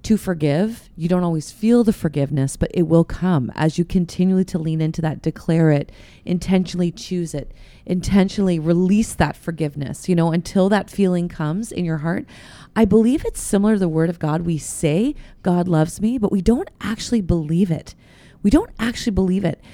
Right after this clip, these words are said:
because we don't feel it. We don't actually feel the love that way.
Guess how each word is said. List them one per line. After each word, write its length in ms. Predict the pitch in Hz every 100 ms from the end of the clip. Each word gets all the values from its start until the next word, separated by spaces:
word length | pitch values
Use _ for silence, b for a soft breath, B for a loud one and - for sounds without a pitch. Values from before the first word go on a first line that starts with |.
| B
because 220 | - 254 220
we 60 |
don't 140 | 214 -
feel 600 | - - 220 220 220 170
it. 260 | - -
We 120 | - 196
don't 200 | 254 -
actually 280 | 262 269
feel 800 | 226 - - 208 226 254 262 269
the 160 | 240 185
love 340 | 160 135 143
that 180 | 160 -
way. 260 | 147 73